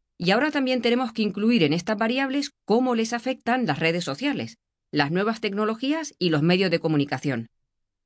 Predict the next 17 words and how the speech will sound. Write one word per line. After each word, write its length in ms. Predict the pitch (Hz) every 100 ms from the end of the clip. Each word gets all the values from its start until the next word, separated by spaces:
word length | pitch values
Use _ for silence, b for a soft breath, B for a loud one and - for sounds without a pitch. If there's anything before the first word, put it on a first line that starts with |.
| _ _ _
Este 260 | 196 180 220
audiolibro 640 | 214 214 226 247 220 285
no 140 | 185 202
está 200 | 262 277
pensado 480 | 247 240 226 254 233
para 180 | 185 175
solucionar 540 | 180 165 180 202 220
grandes 440 | 160 196 240 233
problemas 580 | - 180 190 214 185 254 _ _ _ _
como 220 | 196 180
los 160 | 170 170
que 120 | 156
podríamos 640 | 156 165 190 240 247 220 - _
ver 380 | 165 233 285 - _
en 180 | 160 151
Hermano 380 | 143 170 196
Mayor, 340 | 160 151 247